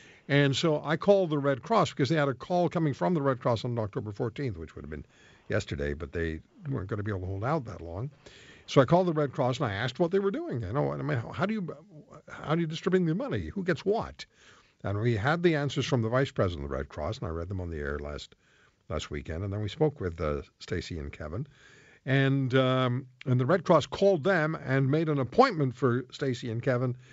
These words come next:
yesterday at their office in Fort McMurray, and the regional manager was gonna talk to them. So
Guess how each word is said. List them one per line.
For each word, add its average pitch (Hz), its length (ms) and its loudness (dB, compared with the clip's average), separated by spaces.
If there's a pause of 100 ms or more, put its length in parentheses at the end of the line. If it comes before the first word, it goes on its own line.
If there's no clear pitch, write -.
(220)
yesterday 117 800 2
at 117 180 -4
their 120 240 2
office 156 440 0
in 165 180 2
Fort 104 260 0
McMurray, 78 480 -2
and 120 80 -4
the 95 80 -8
regional 127 380 0
manager 87 500 -4 (360)
was 87 100 -12
gonna 90 220 -4
talk - 300 0
to - 60 -6
them. 80 240 -6
So 90 280 -8